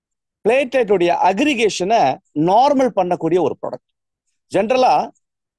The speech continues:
பிளேட்லெட் கிளாட்டிங் கெப்பாசிட்டி அப்படிங்கிறது ஒரு முப்பத்தி அஞ்சு சதவிகிதத்துல இருந்து நாற்பது சதவிகிதம் வரைக்கும் இருந்தால், அது அற்புதமான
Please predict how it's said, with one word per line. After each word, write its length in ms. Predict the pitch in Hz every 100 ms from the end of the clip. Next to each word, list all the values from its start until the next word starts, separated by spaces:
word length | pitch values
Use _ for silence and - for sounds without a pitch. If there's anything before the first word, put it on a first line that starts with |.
| -
பிளேட்லெட் 500 | 190 254 - 240 214 _
கிளாட்டிங் 520 | 185 220 247 254 233
கெப்பாசிட்டி 580 | 185 170 220 196 202 190
அப்படிங்கிறது 580 | 156 139 143 123 151 214 107 - _ _ _ 143
ஒரு 220 | 160 165 160
முப்பத்தி 440 | 165 175 285 277 262
அஞ்சு 200 | 233 196
சதவிகிதத்துல 800 | 170 175 220 208 180 156 156 143
இருந்து 260 | 139 165 247 - _ _ -
நாற்பது 560 | 135 202 - 202 180 160
சதவிகிதம் 680 | 165 180 208 196 175 156
வரைக்கும் 380 | 160 185 202 226 - _
இருந்தால், 640 | - 147 165 147 151 143 92 - _ _ _ _ _ _ _ _ _ _ -
அது 320 | 113 151 185 135 175 285 330 _ _ _ _ _ _ _ _ -
அற்புதமான 680 | 156 151 214 208 175 180 196